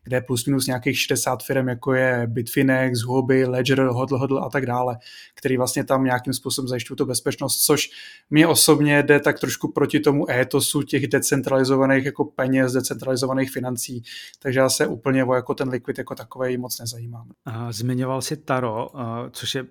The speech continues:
Speaker 2: ne, ne, zmiňoval jsi, že to je možná až třetí vrstva, m-, možná pár vět o Taru teda.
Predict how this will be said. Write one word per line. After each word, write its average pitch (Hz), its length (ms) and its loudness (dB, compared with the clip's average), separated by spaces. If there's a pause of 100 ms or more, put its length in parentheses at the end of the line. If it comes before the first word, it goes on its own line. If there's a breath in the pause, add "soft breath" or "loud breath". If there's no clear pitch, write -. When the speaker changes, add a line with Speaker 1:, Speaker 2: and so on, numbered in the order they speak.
Speaker 2:
ne, 131 480 -6
ne, 131 220 -8
zmiňoval 127 320 -4
jsi, 123 140 -6
že 117 60 -10
to 143 60 -4
je 139 200 -2
možná 120 260 -6
až 135 160 -10
třetí - 380 -6
vrstva, - 460 -6
m-, 143 200 -4
možná 127 360 -6
pár 120 240 -8
vět 127 160 -6
o 139 60 -10
Taru 117 280 -6
teda. 107 320 -10